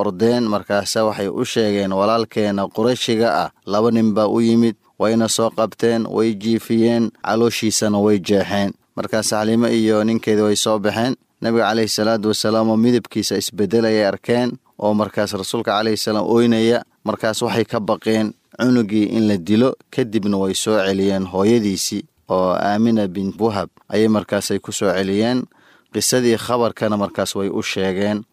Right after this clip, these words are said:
Aaminana markaas waxay u tilmaantay markii ay dhalaysay waxyaabihii, astaamihii oo carruurta kaleeto ka beddelan ay ka aragtay, in uu markaas ka soo baxay ayaga xaggeeda nuurun inuu ka soo baxay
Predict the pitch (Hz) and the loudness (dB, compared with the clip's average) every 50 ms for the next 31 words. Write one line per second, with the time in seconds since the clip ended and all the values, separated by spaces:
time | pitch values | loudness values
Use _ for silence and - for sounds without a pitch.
0 | _ _ - 107 110 113 117 120 127 143 147 139 127 117 110 101 - - 104 101 | _ _ -6 -2 0 2 4 4 4 4 2 2 2 0 0 -2 -2 -2 -2 -2
1 | 98 - 110 107 107 104 92 104 - - 107 98 98 95 95 95 92 82 - 104 | -2 -2 -2 -2 -2 -2 -2 -2 -2 -2 -2 -2 0 0 0 -2 -2 -4 -4 -2
2 | 98 98 95 - - _ _ _ _ 107 110 107 - - - 110 98 95 95 107 | -2 -2 -2 -4 -8 _ _ _ _ -6 -6 -6 -6 -4 -2 0 0 0 0 0
3 | 110 110 107 101 98 113 - - 107 101 98 90 - - 131 - _ _ _ _ | 0 2 2 0 0 -2 -2 -2 0 0 0 -2 -4 -10 -18 -20 _ _ _ _
4 | - - - 107 104 101 104 104 120 117 101 104 107 101 98 - - - - - | -10 -6 -2 0 0 0 0 0 -2 -2 -2 -2 -4 -2 -4 -4 -6 -6 -8 -4
5 | - 98 98 101 110 113 110 101 104 98 92 92 85 80 80 85 87 87 85 - | -2 0 2 2 2 2 2 0 -2 -4 -4 -6 -6 -6 -4 -2 -2 -2 -2 -2
6 | - 98 110 127 127 - - 117 - - 101 98 98 95 - - 101 - - 107 | 0 0 0 0 -2 -2 -6 -8 -6 -4 -4 -4 -4 -4 -6 -8 -8 -6 -4 -4
7 | 101 92 98 87 82 104 101 104 104 101 98 90 92 92 92 101 - - - - | -4 -4 -4 -2 0 0 0 2 0 0 0 -2 -2 -4 -6 -6 -4 -2 -2 0
8 | 92 90 87 - - - 98 98 90 - _ _ _ _ _ - 113 113 117 113 | -2 -2 -4 -8 -6 -4 -4 -4 -4 -6 _ _ _ _ _ 0 2 2 2 2
9 | - - - _ _ - 101 104 101 107 95 - - 104 95 - - 101 - - | 0 -4 -10 _ _ -2 0 0 0 0 -2 -2 -2 -4 -2 -2 -4 -6 -4 -4
10 | 120 117 - - 104 101 90 92 92 80 104 101 92 92 107 113 107 107 101 113 | -4 -2 0 0 0 0 0 -2 -2 -2 -2 0 0 2 2 2 2 0 -2 -4
11 | 107 95 98 98 95 95 95 95 92 92 87 82 104 104 107 120 127 127 127 117 | -6 -6 -4 -4 -4 -2 -2 0 0 -2 -2 -4 -4 -2 0 0 2 2 2 2
12 | 110 101 95 87 - _ _ _ - - - - 107 113 113 104 - - 117 110 | 2 0 0 -4 -8 _ _ _ -20 -20 -12 -4 -2 0 0 0 -2 -4 -4 -4
13 | - - 104 101 90 101 98 110 120 127 | -2 -2 -2 0 0 -2 -2 0 -2 -2